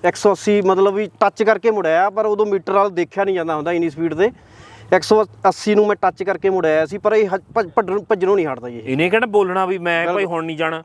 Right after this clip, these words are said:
Speaker 1: ਉਹ ਬਿਲਕੁਲ, ਬਿਲਕੁਲ, ਬਿਲਕੁਲ ਜੀ।
Speaker 2: ਅਹ, ਨਾ ਆਪਾਂ ਇੱਕ ਸੌ ਅੱਸੀ ਵੀ ਨਾ ਵੀਰੇ, ਹੁਣ ਨਾ ਪੰਗਾ ਲਈ ਭਰਾ ਬਣ ਕੇ।
Speaker 1: ਨਾ, ਨਾ, ਨਾ ਬਾਈ, ਉਹ ਤਾਂ
Speaker 2: ਹੈਂ, ਠੀਕ ਆ
Speaker 1: ਕਦੇ
Speaker 2: ਗਿਆ, ਕਦੇ
Speaker 1: ਹਾਂਜੀ,
Speaker 2: ਟ੍ਰਾਇਲ
Speaker 1: ਵਿਹਲਾ
Speaker 2: ਹੋ ਗਿਆ,
Speaker 1: ਰੋਡ ਦੇ
Speaker 2: ਹੋ ਗਿਆ।
Speaker 1: ਕੇ ਜਦੋਂ ਵਿਜ਼ੀਬਿਲਟੀ ਹੁੰਦੀ ਤਿੰਨ ਚਾਰ, ਮਤਲਬ ਚਾਰ ਕਿਲੋਮੀਟਰ ਤੱਕ ਵਿਜ਼ੀਬਿਲਟੀ ਹੁੰਦੀ ਆ,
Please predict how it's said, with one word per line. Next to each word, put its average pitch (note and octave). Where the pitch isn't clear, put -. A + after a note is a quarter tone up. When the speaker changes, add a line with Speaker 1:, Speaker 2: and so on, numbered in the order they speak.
Speaker 1:
ਉਹ F#3
ਬਿਲਕੁਲ, D#3+
ਬਿਲਕੁਲ, C3+
ਬਿਲਕੁਲ B2
ਜੀ। G#2+
Speaker 2:
ਅਹ, A#2
ਨਾ C#3
ਆਪਾਂ C3+
ਇੱਕ B2
ਸੌ -
ਅੱਸੀ A2
ਵੀ G#2+
ਨਾ A#2+
ਵੀਰੇ, A2
ਹੁਣ C3+
ਨਾ A2+
ਪੰਗਾ D#3+
ਲਈ D#3+
ਭਰਾ D#3+
ਬਣ C#3
ਕੇ। A#2+
Speaker 1:
ਨਾ, F3
ਨਾ, E3+
ਨਾ D#3+
ਬਾਈ, D#3
ਉਹ F3
ਤਾਂ G3
Speaker 2:
ਹੈਂ, F#3
ਠੀਕ E3
ਆ F3
Speaker 1:
ਕਦੇ E3+
Speaker 2:
ਗਿਆ, E3+
ਕਦੇ -
Speaker 1:
ਹਾਂਜੀ, E3+
Speaker 2:
ਟ੍ਰਾਇਲ D#3
Speaker 1:
ਵਿਹਲਾ G3+
Speaker 2:
ਹੋ F#3+
ਗਿਆ, -
Speaker 1:
ਰੋਡ C#3+
ਦੇ -
Speaker 2:
ਹੋ -
ਗਿਆ। C#3+
Speaker 1:
ਕੇ D#3
ਜਦੋਂ F3
ਵਿਜ਼ੀਬਿਲਟੀ F#3+
ਹੁੰਦੀ F3+
ਤਿੰਨ F3
ਚਾਰ, F3
ਮਤਲਬ E3+
ਚਾਰ E3+
ਕਿਲੋਮੀਟਰ E3+
ਤੱਕ E3
ਵਿਜ਼ੀਬਿਲਟੀ F3+
ਹੁੰਦੀ E3+
ਆ, E3